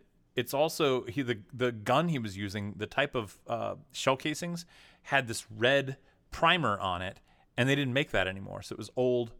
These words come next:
um, ammunition. And so they knew that this ammunition was very specific too. And so they were finding all these clues. They were finding all of these links to this, the same guy, same guy.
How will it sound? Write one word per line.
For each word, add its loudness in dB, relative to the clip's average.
um, -6
ammunition. -2
And -6
so 2
they 2
knew -2
that -4
this -6
ammunition -2
was -2
very -2
specific -8
too. -4
And -4
so -4
they 0
were 0
finding 0
all 2
these -8
clues. 0
They -4
were -6
finding -4
all 4
of -2
these -8
links -6
to -14
this, -6
the -6
same -4
guy, -4
same -6
guy. -4